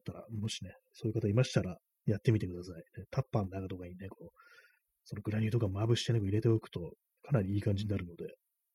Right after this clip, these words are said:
結構そういう、まあ、砂糖的なものをまぶすと甘すぎるんじゃないかって感じなんですけども、ちょっと酸っぱさと、なんかそれがちょうどよくね、マッチするような感じで、かなりこう、ちょうどいい感じに仕上がるので、もしね、酸っぱくて食えないっていうようなね、普通に食べるのはちょっと厳しいぞっていうような、ね、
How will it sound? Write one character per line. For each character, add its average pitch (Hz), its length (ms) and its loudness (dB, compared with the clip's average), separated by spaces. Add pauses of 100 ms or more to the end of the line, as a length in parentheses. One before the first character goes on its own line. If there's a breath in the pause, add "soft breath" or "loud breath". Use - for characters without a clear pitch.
(300)
結 - 80 -10
構 139 80 2
そ 135 120 4
う - 40 8
い - 20 8
う、 - 20 8
ま 127 140 8
あ、 101 40 -2
砂 - 140 0
糖 160 160 4
的 165 140 8
な 170 100 12
も 170 100 12
の 170 60 12
を 127 40 10
ま 107 140 4
ぶ 120 100 8
す - 120 0
と - 100 0
甘 113 160 2
す 165 120 6
ぎ 156 60 12
る 151 60 12
ん - 20 10
じ 107 60 2
ゃ 92 40 0
な 92 60 -4
い - 20 -6
か 90 60 -10
っ 87 40 -14
て 95 60 -6
感 98 120 -4
じ 104 120 -2
な 104 80 -2
ん 95 40 -6
で 92 80 -18
す - 80 -16
け - 80 -6
ど 90 80 -12
も、 90 200 -12 (460 loud breath)
ち - 80 2
ょ 143 40 6
っ 127 40 4
と - 60 -6
酸 143 140 4
っ - 100 -6
ぱ 175 120 4
さ 143 160 6
と、 85 260 -8 (240)
な 92 60 -6
ん - 40 -8
か 95 40 -10
そ - 120 -2
れ 104 80 2
が 98 100 -2
ち - 340 -8
ょ - 20 6
う - 20 6
ど 113 60 8
よ 110 40 6
く 95 80 -6
ね、 85 100 -10
マ 104 100 -2
ッ - 40 0
チ - 140 -10
す - 120 0
る 92 80 -2
よ 90 60 -10
う - 0 -
な 90 40 -12
感 98 160 -2
じ 90 100 -8
で、 92 160 -6 (680 loud breath)
か - 120 -2
な 110 60 4
り 85 120 -6
こ 90 380 -6
う、 - 40 -20
ち - 80 2
ょ 131 60 8
う - 20 8
ど 123 100 12
い 113 40 12
い - 20 0
感 95 160 -4
じ 92 100 -6
に 92 100 -6
仕 - 200 6
上 135 80 12
が 135 100 12
る 120 80 10
の 90 120 2
で、 87 200 -8
も 107 120 0
し - 140 -6
ね、 92 80 -8
酸 - 140 -14
っ - 60 -20
ぱ 117 100 2
く - 60 -14
て - 100 -8 (600)
食 120 140 8
え 117 40 10
な 104 80 6
い 87 40 -4
っ - 20 -10 (120)
て - 80 -12
い 117 80 -8
う - 40 -10
よ 127 80 -12
う 139 40 -14
な 160 60 -14
ね、 190 60 -12 (160)
普 - 80 -20
通 - 140 0
に 139 180 8
食 135 100 8
べ 139 80 12
る 127 40 10
の 117 60 4
は 104 40 4
ち 101 60 -4
ょ - 20 -4
っ - 20 -8
と 104 60 -6
厳 110 140 4
し 113 100 6
い 113 40 4
ぞ 101 140 -6
っ - 40 -20
て - 100 -2
い 95 40 0
う - 20 -2
よ 92 40 -4
う 95 40 -6
な、 90 80 -8
ね、 - 60 -12